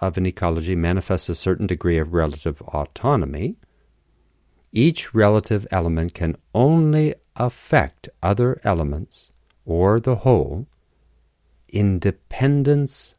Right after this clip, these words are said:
upon other elements. And we'll illuminate this more as we go along, and as I said, we're gonna look at more examples as we go along.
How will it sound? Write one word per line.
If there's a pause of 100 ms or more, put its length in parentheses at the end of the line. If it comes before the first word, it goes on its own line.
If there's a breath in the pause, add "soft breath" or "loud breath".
(140)
upon (420)
other (440)
elements. (1900)
And
we'll (400)
illuminate
this
more
as
we
go
along,
and
as
I
said,
we're
gonna
look
at
more (280)
examples (500)
as
we
go
along.